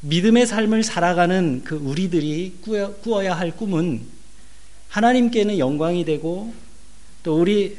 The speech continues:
사람들에게는 유익함이 되며 또 자기 자신에게는 덕이 되는 그런 꿈이라야 생명 있는 꿈이라고 할 수 있을 겁니다.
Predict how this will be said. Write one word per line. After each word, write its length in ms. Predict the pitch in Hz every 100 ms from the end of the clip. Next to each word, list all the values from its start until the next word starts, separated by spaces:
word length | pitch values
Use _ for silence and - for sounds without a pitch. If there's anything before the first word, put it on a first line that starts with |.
| -
사람들에게는 1040 | - 131 156 220 226 180 147 139 170 143 120 - - 147
유익함이 560 | 147 190 196 196 180 143
되며 360 | 131 131 175 220 - - - -
또 100 | 175
자기 320 | 170 - 147 220
자신에게는 760 | 170 - 165 156 151 185 139 - - -
덕이 340 | - 143 208
되는 420 | 190 156 180 120 - - - -
그런 380 | 139 175 220
꿈이라야 600 | 262 233 214 143 147 202 - - -
생명 460 | - 156 170 180 175
있는 180 | 165 165
꿈이라고 420 | 196 196 165 147
할 140 | 180
수 140 | 185 165
있을 200 | - 143
겁니다. 400 | 143 123 117